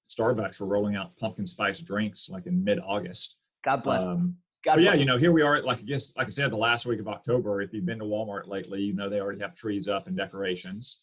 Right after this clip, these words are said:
Speaker 1: uh, alongside their Halloween costumes. And of course, uh, Countdown to Christmas on Ha-, on Hallmark Channel has already begun. Now, my wife, my wife draws a firm line. Um,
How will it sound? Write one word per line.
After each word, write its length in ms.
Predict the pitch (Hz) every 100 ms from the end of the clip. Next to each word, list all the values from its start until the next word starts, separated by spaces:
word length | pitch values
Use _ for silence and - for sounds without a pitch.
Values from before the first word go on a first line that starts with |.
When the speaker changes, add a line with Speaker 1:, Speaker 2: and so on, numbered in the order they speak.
| _ _ _ 104
Speaker 1:
uh, 80 | 101
alongside 540 | 127 143 135 139 123
their 120 | 113
Halloween 380 | 110 120 110 101
costumes. 840 | 90 95 90 90 87 95 117 - _ _ _
And 100 | 117 113
of 60 |
course, 420 | - 123 113 - -
uh, 300 | 107 101 95 95
Countdown 320 | 117 95 110
to 40 | 95
Christmas 640 | - 123 - 92 - - -
on 140 | 95
Ha-, 140 | 98 95 -
on 140 | 95
Hallmark 340 | 90 107 104 -
Channel 300 | 90 90 90
has 120 | 92 98
already 220 | 95 90
begun. 480 | 87 90 87 90 117 _ _
Now, 120 | 151
my 120 | 151 143
wife, 320 | 156 185 175 _
my 140 | 147 139
wife 240 | 156 170
draws 240 | 156 139
a 60 | 120
firm 280 | 127 127 123
line. 400 | 107 95 113 135 _ -
Um, 580 | 104 98 98 92 95